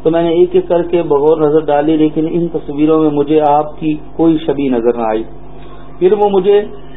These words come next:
اس سے بڑے عبادت خانے میں لے گئے، وہاں پہلے سے کہیں زیادہ تص-، تصاویر و تماثیل آویزاں تھیں۔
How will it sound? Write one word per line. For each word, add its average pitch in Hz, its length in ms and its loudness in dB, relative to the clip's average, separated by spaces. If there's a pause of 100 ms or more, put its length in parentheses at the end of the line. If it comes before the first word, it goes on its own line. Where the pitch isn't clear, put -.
(560)
اس 180 180 4
سے 185 100 2
بڑے 156 260 2
عبادت 170 400 0
خانے 170 220 2
میں 170 140 0
لے 165 180 4
گئے، 160 140 4
وہاں 151 260 2
پہلے 156 420 2
سے 156 160 4
کہیں 156 400 0
زیادہ 156 320 2
تص-، - 400 -6
تصاویر 147 500 0
و 151 120 0
تماثیل 147 640 0
آویزاں 143 420 2
تھیں۔ 143 160 -6